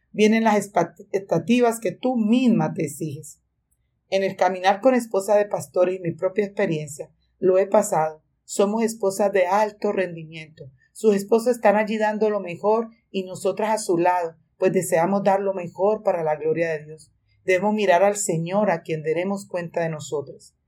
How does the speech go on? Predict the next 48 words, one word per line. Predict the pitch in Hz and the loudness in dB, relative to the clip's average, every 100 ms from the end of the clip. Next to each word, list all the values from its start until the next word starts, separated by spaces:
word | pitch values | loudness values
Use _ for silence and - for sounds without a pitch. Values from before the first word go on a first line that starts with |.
| _ _ | _ _
De | 170 170 | -6 -2
modo | 175 | -2
que | 196 202 | -2 -2
cada | 190 180 190 | -2 -4 -2
una | 226 226 196 | -2 -2 -2
de | 170 | -2
nosotros | 160 - 170 165 165 | -6 -4 -4 -2 -2
dará | 160 160 170 _ _ _ - | -2 -2 -4 _ _ _ -4
a | 185 | -2
Dios | 190 196 196 | 0 -4 -4
cuenta | - 220 220 185 | -4 -4 -2 0
de | 170 | 0
sí | 160 156 | -4 -12
mismo. | 151 147 - - | -16 -20 -20 -4
Romanos | 165 160 165 180 | -2 -2 -4 -8
catorce | - 151 156 151 165 | -6 -4 -4 -6 -6
doce. | 151 143 - _ _ | -6 -8 -14 _ _
Así | - 190 269 | -2 0 4
que | 277 | 4
cuando | 277 240 208 | 4 2 4
decidimos | 190 185 180 196 220 | 2 0 -6 -6 -4
seguir | 220 180 180 | -4 -4 -8
un | 202 | -8
plan | 202 202 233 | 0 2 2
conforme | 233 190 175 170 160 | 0 -2 -4 -6 -6
al | 151 | -8
Señor, | - 143 160 170 _ _ _ | -6 -6 -6 -10 _ _ _
debemos | 196 208 247 277 | 2 4 4 6
saber | 247 196 202 | 6 6 4
que | 233 | 0
no | 226 226 | 0 2
todos | 226 | 2
estarán | 233 226 180 175 190 | 2 0 0 0 0
de | 208 | -2
acuerdo | 196 - 185 214 226 226 220 | -2 -4 0 2 2 0 -2
con | 185 160 | -6 -6
nosotras | 151 - 233 185 143 _ _ _ | -8 -4 -4 -4 -16 _ _ _
y | - 196 | -6 -2
no | 220 | 0
debemos | 254 277 | 2 0
prestar | 277 226 220 208 | 0 0 2 0
atención | 247 226 202 196 | 2 0 0 -2
a | 214 | -2
la | 226 | -2
expectativa | 220 196 190 170 - 202 233 | -2 -6 -4 -6 -4 -2 0
de | 226 | 0
las | 160 - | 0 -2
personas. | 147 - 175 165 - | -6 -4 -4 -6 -12